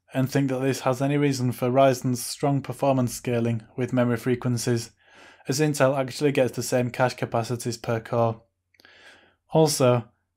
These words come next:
it would have been nice to have been able to test with more cores, but having up to four cores per C C X limits my tests to four cores, and testing above twelve Blue Whales was very difficult.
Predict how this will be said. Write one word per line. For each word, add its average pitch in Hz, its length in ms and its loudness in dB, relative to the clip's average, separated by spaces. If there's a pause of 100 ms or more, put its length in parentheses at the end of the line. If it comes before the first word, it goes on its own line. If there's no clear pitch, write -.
(160)
it 160 120 6
would 165 120 8
have 170 140 4
been 170 140 4
nice 131 320 4
to - 100 -2
have 131 180 2
been 143 140 2
able 139 220 4
to - 180 -14
test 131 360 0
with 123 140 2
more 127 220 6
cores, 117 480 0 (340)
but - 120 -10
having 135 300 2
up 127 100 -4
to 123 100 -4
four 127 240 2
cores 123 260 0
per 123 200 -2
C 127 200 -2
C 139 200 0
X 135 360 -2 (340)
limits 139 320 0
my 139 120 2
tests 135 500 -2
to 127 100 -8
four 120 260 0
cores, 120 460 0 (240)
and 131 120 -4
testing 139 360 0
above 123 320 0
twelve 143 360 0
Blue 123 220 0
Whales 117 460 0 (260)
was 131 180 -2
very 143 240 4
difficult. 123 560 -4